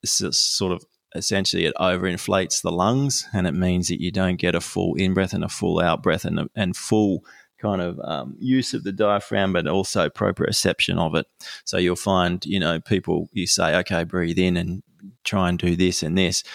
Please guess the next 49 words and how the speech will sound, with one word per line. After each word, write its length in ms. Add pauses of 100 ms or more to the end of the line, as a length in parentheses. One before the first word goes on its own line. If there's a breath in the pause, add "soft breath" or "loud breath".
(280 loud breath)
uh, 340
you 120
know, 100
move 260
the 100
ribs 260
or 40
whatever," 380
and 160
they'll 140
be 180
like, 360
"Oh, 240 (140 loud breath)
I, 140 (280)
I 120 (300)
don't 180
know 80
how 140
to 60
do 320
that. 220
I 40
don't, 320
you 140
know, 200 (120)
I 60
can't 260
figure 300
it 100
out." 260 (600 loud breath)
Um, 360
and 120
that's, 300
yeah, 220
people 480
lose 240
a 60
lot 240
of 80
that. 180
And 300
same 300
with 180
the, 320
with 240
the 80
mouth 340
breathing. 440 (120)
So 360